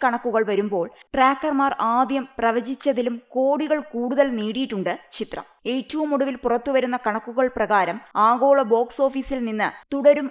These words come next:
ആദ്യ ദിനം നേടിയിരിക്കുന്നത് പതിനാറ് പോയിന്റ് ആറ് അഞ്ച് കോടിയാണ്. ഇതിൽ ഇന്ത്യയിൽ നിന്ന് ആറ് കോടിയാണ് റിലീസ് ദിനത്തിൽ നേടിയതെങ്കിൽ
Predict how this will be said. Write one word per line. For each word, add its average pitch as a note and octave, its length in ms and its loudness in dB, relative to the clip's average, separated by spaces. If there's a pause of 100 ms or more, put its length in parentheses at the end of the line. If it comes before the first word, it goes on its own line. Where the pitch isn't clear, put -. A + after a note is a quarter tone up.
ആദ്യ B3+ 320 2
ദിനം C4+ 380 -2
നേടിയിരിക്കുന്നത് A#3 800 -4 (140)
പതിനാറ് C4+ 540 2
പോയിന്റ് G#3 260 -2 (140)
ആറ് A3 300 0
അഞ്ച് B3 320 -2
കോടിയാണ്. F3 480 -8 (300)
ഇതിൽ B3 260 -4 (180)
ഇന്ത്യയിൽ C4 440 -2
നിന്ന് A3 320 -2
ആറ് A#3+ 280 4
കോടിയാണ് A3+ 640 -2
റിലീസ് B3+ 300 -10
ദിനത്തിൽ A3+ 420 -4
നേടിയതെങ്കിൽ G3+ 680 -4